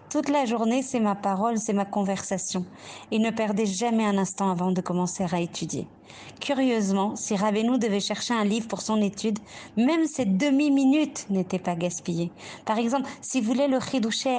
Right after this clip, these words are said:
à, à Rashba, il se levait avec son esprit totalement absorbé par son étude et entonnait la mélodie de la Gemara. Il me prit un certain temps pour réaliser ce qu'il disait lorsqu'il marchait vers la bibliothèque, mais avec le temps,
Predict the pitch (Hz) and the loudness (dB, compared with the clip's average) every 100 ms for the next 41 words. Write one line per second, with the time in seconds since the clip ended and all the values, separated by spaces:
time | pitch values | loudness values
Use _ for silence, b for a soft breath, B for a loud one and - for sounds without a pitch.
0 | - 220 214 208 208 185 240 - 233 311 | 0 0 0 0 -2 0 -2 -2 0 0
1 | 302 B B - 208 - 240 214 240 233 | -2 B B -2 -2 0 0 0 0 -2
2 | 233 226 220 - 214 - 381 381 330 294 | 0 0 -2 -6 -8 -2 -2 0 0 2
3 | 269 262 - 240 - 226 214 226 226 208 | 4 2 0 -4 -4 -4 -2 -2 -2 -6
4 | - 208 202 196 - 202 B B B - | -2 0 0 -2 -2 -4 B B B -4
5 | 214 220 220 214 214 202 196 190 190 180 | 0 0 0 0 2 2 2 2 0 0
6 | 190 175 180 180 180 170 170 - B B | -2 0 0 0 0 0 -4 -8 B B
7 | B - 214 220 220 254 226 208 220 - | B 0 2 2 -2 -2 -2 -2 -6 -2
8 | 214 196 185 180 190 196 233 226 208 185 | -2 0 -2 -4 -4 -2 0 2 0 0
9 | 180 B B B - 269 262 240 214 240 | -4 B B B -6 -4 0 0 0 0
10 | 262 240 220 - 214 214 208 - 233 220 | 0 0 -2 -2 2 2 0 -2 0 0
11 | 208 190 190 208 202 202 202 - 202 196 | 2 2 2 2 0 -2 -4 0 0 2
12 | 233 269 269 233 220 233 | 0 0 -2 -2 0 -2